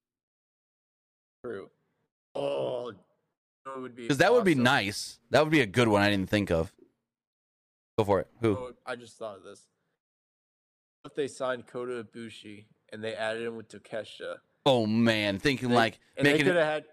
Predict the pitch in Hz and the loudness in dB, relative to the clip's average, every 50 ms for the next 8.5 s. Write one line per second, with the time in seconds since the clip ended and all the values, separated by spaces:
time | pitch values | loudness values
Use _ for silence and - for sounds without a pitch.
0 | _ _ 139 139 156 160 - 175 160 160 156 156 - 170 156 156 151 143 120 123 | _ _ -16 -14 -14 -12 -10 -8 -8 -8 -8 -10 -10 -10 -8 -8 -8 -10 -12 -12
1 | 139 143 - - 127 107 120 127 120 120 117 117 113 _ _ _ _ _ _ _ | -16 -16 -16 -18 -20 -20 -18 -16 -12 -12 -12 -12 -14 _ _ _ _ _ _ _
2 | - 135 - _ - 151 147 143 120 104 101 _ _ _ _ _ _ 170 160 151 | -20 -20 -20 _ -14 -12 -12 -12 -12 -16 -20 _ _ _ _ _ _ -16 -14 -14
3 | 139 131 135 139 143 139 _ _ - 120 117 117 117 120 127 127 123 110 110 _ | -12 -10 -10 -10 -10 -12 _ _ -20 -18 -18 -18 -16 -14 -14 -14 -16 -18 -20 _
4 | - 117 110 110 110 - - 127 120 113 110 120 117 113 113 110 107 117 117 110 | -14 -14 -12 -12 -14 -14 -10 -10 -10 -8 -8 -8 -8 -10 -12 -14 -14 -14 -14 -14
5 | 104 104 104 101 101 104 _ _ _ _ _ _ _ _ _ _ _ _ _ _ | -16 -18 -20 -20 -20 -20 _ _ _ _ _ _ _ _ _ _ _ _ _ _
6 | _ _ _ _ _ _ _ _ _ - 110 117 123 127 156 160 - - 117 117 | _ _ _ _ _ _ _ _ _ 0 4 4 4 4 2 -2 -6 -10 -10 -8
7 | 117 117 120 123 120 117 113 110 107 - 131 135 135 147 139 127 110 139 143 127 | -8 -6 -6 -6 -6 -6 -8 -8 -2 0 0 2 2 2 0 0 0 0 0 0
8 | - 156 147 131 117 113 107 110 113 117 | 2 0 -2 -2 -2 -6 -10 -10 -10 -14